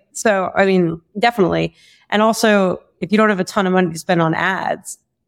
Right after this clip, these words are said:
and you have to find, you know, your buyers, like, how are you gonna do that? You're gonna talk to people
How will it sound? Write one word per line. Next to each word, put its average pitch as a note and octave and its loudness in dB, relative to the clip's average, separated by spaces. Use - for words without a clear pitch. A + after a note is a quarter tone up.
and D#3+ 0
you F3+ -6
have E3+ -4
to D#3+ -2
find, D#3+ -2
you E3+ -4
know, D#3+ 0
your D#3+ -2
buyers, E3 -2
like, - -6
how E3 0
are F3 0
you G3 2
gonna A#3 -2
do C#4 -4
that? - -6
You're F3 -8
gonna F3+ -4
talk F3+ -2
to - -20
people G3+ 0